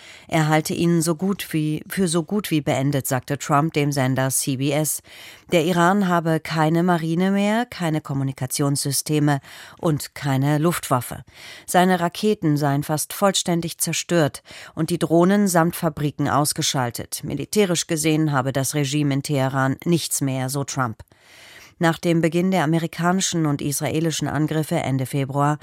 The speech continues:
war der Präsident noch von einer Kriegsdauer von vier bis fünf Wochen ausgegangen. Kurz nach der jetzigen neuen Prognose Trumps sanken die Ölpreise deutlich. Der Preis für ein Fass Rohöl der Sorte Brent fiel auf rund neunundachtzig Dollar.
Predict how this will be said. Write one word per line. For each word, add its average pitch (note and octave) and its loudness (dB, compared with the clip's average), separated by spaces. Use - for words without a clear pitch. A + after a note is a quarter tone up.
war D3+ 4
der D#3 2
Präsident D#3 0
noch E3 2
von D#3+ 0
einer D#3 0
Kriegsdauer C#3+ -2
von C#3+ 0
vier F3 0
bis D3 -4
fünf C#3 -2
Wochen C#3+ 0
ausgegangen. B2 -4
Kurz A3+ 0
nach F#3+ 2
der E3+ 0
jetzigen F#3 0
neuen D#3+ 2
Prognose D3+ -2
Trumps D3+ 0
sanken D#3+ 0
die D#3 -2
Ölpreise C#3+ -2
deutlich. - -10
Der E3 0
Preis F3+ 0
für - -2
ein D#3+ 0
Fass E3+ 0
Rohöl D3+ 0
der D#3 2
Sorte C#3 0
Brent D3 0
fiel - -6
auf D3 -2
rund C#3+ -2
neunundachtzig D3 0
Dollar. C#3 2